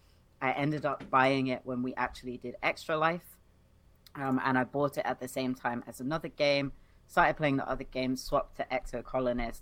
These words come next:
and from that moment on, I was just, like, gone.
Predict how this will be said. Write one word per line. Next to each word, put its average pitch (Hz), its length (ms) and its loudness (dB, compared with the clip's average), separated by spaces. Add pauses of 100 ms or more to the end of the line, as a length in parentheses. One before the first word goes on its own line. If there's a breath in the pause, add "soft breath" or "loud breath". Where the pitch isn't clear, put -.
and 120 180 -8
from 123 320 -4
that 123 220 0 (120)
moment 120 540 -4
on, 120 260 -6
I 120 120 -6
was 117 200 -10
just, - 220 -12
like, - 140 -4 (160)
gone. 117 360 0